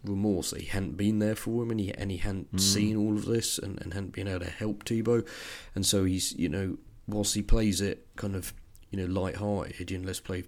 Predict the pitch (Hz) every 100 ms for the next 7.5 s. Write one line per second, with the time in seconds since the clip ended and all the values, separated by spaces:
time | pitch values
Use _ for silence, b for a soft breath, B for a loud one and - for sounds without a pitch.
0 | - - 98 - 87 87 - - 92 85
1 | 95 90 - 92 - 98 95 90 90 -
2 | - - 98 - - - - 92 92 -
3 | B B B 95 160 156 - 165 - 160
4 | 143 139 151 - - B B 113 - -
5 | 104 101 101 - - - 113 101 101 -
6 | 117 101 101 110 107 120 117 117 104 101
7 | 101 98 92 -